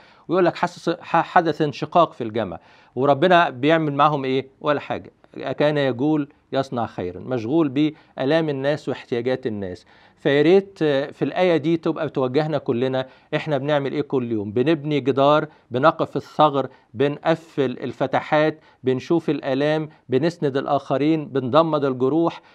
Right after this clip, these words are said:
بنشوف كل واحد ممكن يحتاج إيه، أنا ممكن أعمل إيه في، في المحيط بتاعي، في الجو بتاعي. ما بقاش قاعد على المي-، السوشيال ميديا اليوم كله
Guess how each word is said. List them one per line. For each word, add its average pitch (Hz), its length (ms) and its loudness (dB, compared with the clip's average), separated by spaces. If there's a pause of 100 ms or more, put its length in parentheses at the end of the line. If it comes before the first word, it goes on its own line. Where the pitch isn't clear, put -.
(160)
بنشوف 131 360 0
كل 180 200 2
واحد 160 280 2
ممكن 165 260 -2
يحتاج 156 340 -2
إيه، 175 140 0
أنا 165 100 0
ممكن 175 300 -2
أعمل 151 300 4
إيه 165 240 4 (340)
في، 143 220 2
في 156 120 0
المحيط 147 440 2
بتاعي، 151 500 4
في 151 120 0
الجو 151 340 4
بتاعي. 147 400 2 (220)
ما 135 100 0
بقاش 170 320 0
قاعد 170 260 6
على 139 160 6
المي-، 143 180 -2
السوشيال 156 440 -2
ميديا 151 260 0
اليوم 156 240 0
كله 156 400 2